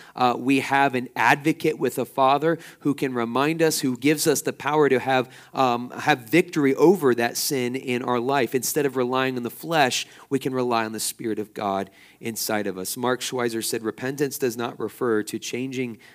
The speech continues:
the characteristics or the actions of the person, but the total direction of life." It is a change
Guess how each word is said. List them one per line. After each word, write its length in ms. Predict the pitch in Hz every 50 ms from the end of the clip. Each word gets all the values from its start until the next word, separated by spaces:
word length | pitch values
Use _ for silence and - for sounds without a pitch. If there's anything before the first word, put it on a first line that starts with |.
| _ _
the 80 | - 107
characteristics 1040 | - - 139 131 127 120 110 - 120 113 110 120 120 113 - - 120 110 - -
or 160 | - 98 110
the 160 | 104 110 - -
actions 540 | - 117 117 123 123 - - - 117 107 110
of 200 | - - 113 104
the 80 | 104 113
person, 640 | - - 131 127 110 - - - 98 90 90 87 - _ _ _ _ _ _ _ _ _ _ _ -
but 260 | 120 127 123 - -
the 80 | 104
total 760 | - - - - - 135 131 131 123 120 117 113 110 113 - -
direction 800 | 117 120 113 104 104 104 101 - - - - 110 98 92 90 - _ _ _ _ _ _ _ _ _ _ _ _ _ - -
of 160 | 117 104 85
life." 420 | 90 92 92 - 104 - - - _ _ _ _ _ _ _ _ _ _ _ _ _ -
It 160 | 117 131 139
is 180 | 147 135 113
a 120 | 127 113 110
change 1120 | - - - - - - - 156 104 139 147 147 160 160 160 165 165 160 143 - - -